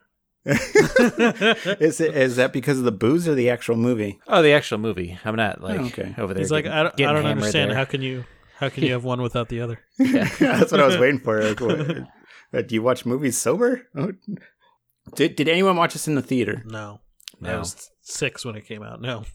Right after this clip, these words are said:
Speaker 3: <laughs>
Speaker 1: Yeah, me neither. Um, I don't even remember mar-, the marketing for this movie or anything about this. What was it? What were we? So we were, like, thirteen?
Speaker 2: Thirteen, yeah.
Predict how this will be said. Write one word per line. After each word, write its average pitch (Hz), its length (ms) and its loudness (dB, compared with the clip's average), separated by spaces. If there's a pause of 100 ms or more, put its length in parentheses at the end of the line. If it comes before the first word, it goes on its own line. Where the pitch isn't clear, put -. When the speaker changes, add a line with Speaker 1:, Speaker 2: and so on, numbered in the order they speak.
(100)
Speaker 3:
<laughs> - 200 -20
Speaker 1:
Yeah, 127 240 -4
me 117 160 -2
neither. 104 400 -8 (220)
Um, 123 640 0 (260)
I 135 280 -4 (280)
don't 151 180 -4
even 147 200 -6
remember 123 380 -2 (260)
mar-, 110 180 -4
the 110 140 -4
marketing 110 420 -2
for 104 140 -8
this 101 160 -6
movie 110 240 -4
or 120 80 0
anything 139 420 -2
about 113 240 -2
this. - 180 -10
What 123 140 -6
was 113 140 -6
it? - 100 -6
What 123 120 -4
were 123 60 -2
we? 104 160 -4 (760)
So 120 100 -2
we 117 80 0
were, 101 160 -2 (400)
like, 107 180 -12
thirteen? 120 340 -4
Speaker 2:
Thirteen, 117 420 -6
yeah. 98 220 -12